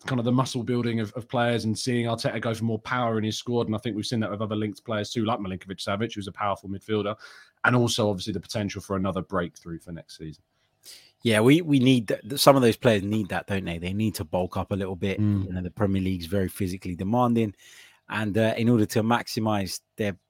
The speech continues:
Speaker 2: ability with the ball at their feet, they're gonna need to be able to hold off challenges, and they're need to, gonna be able to compete on that level as well. So, yeah, I'm all for that. As for, um, who do I see as having a surprise breakthrough, I've got to be honest, Tom, I don't really see one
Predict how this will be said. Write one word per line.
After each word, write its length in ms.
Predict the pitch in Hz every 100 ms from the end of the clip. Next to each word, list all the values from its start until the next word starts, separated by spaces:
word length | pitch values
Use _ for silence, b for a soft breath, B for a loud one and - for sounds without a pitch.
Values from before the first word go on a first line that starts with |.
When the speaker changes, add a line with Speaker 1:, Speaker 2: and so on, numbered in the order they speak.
| _
Speaker 2:
ability 500 | 90 120 113 98 107
with 120 | 98 92
the 60 |
ball 240 | 82 101 101
at 60 |
their 140 | 90 92
feet, 400 | - 156 131 _ b b b -
they're 80 | 110
gonna 180 | 131
need 200 | 123 120
to 80 | 104
be 60 | 113
able 120 | 95
to 60 | -
hold 320 | - 110 101
off 100 | -
challenges, 500 | - 98 95 87 90
and 80 | 95
they're 80 |
need 200 | 98 101
to, 80 | -
gonna 180 | - 101
be 220 | 90 98
able 160 | 95 92
to 100 | -
compete 420 | 90 85 98 - -
on 160 | 92 95
that 120 | - _ -
level 320 | 95 85 87
as 100 | 85
well. 240 | 101 85 - B B B B
So, 180 | - 104
yeah, 260 | 107 107
I'm 100 | 110
all 120 | 123
for 280 | 107 113 104
that. 260 | 104 101 - _ -
As 180 | 135 -
for, 420 | - 127 113 101 b b b b -
um, 340 | 101 104 107 113
who 160 | 117
do 120 | 120 117
I 80 |
see 220 | 107 120 113
as 80 |
having 260 | 113 110 107
a 40 | 98
surprise 420 | - - 117 98
breakthrough, 400 | - 127 - 117
I've 160 | 139
got 120 | 143 170
to 40 |
be 140 | 127
honest, 240 | 147 143 -
Tom, 260 | 127 110 - - - 107
I 100 | -
don't 220 | 165 185 170
really 240 | 143 104
see 240 | - 160 147
one 200 | 92